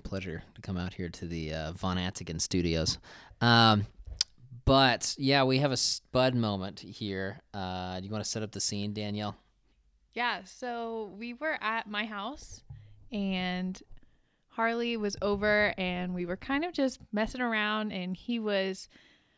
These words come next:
Speaker 2: s-, running through the house, and we have tile. And so he was running and sliding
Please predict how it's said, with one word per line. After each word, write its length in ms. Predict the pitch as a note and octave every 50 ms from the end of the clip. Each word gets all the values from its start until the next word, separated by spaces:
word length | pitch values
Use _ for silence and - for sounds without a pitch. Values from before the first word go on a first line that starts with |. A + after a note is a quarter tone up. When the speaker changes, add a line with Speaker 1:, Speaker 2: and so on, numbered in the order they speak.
| _ _ _ _ _
Speaker 2:
s-, 100 | - - - A3 A3+ G#3+
running 600 | A3 G#3 A3+ A3+ A3+ B3 C4+ C#4+ D4+ D#4 D4+ C#4+
through 340 | - - B3+ A#3 A3 A3+
the 80 | A3+ A3+
house, 300 | G#3 G3+ G3 G3 G#3 -
and 80 | A#3 A3
we 60 | G#3
have 100 | G3+ G3+
tile. 520 | - - E3+ E3+ E3+ D#3+ D#3+ D#3+ F3+ G3 - _ - - _ _ _ _ _ _ - - _ _ _ _ _
And 380 | - G#3 G#3 G3+ G3 G3 G3 G3
so 140 | - A3+ G3+
he 160 | G3 G#3 A3
was 120 | G#3 G3+
running 360 | G3 G#3 G#3 G#3+ A3+ A3+ A#3 -
and 200 | G#3 G3+ G3+ -
sliding 920 | - - - G3+ G3 F#3+ F#3 F#3 F#3+ G3 F#3+ F#3 F3 F3 E3+ F3+ F#3 F#3+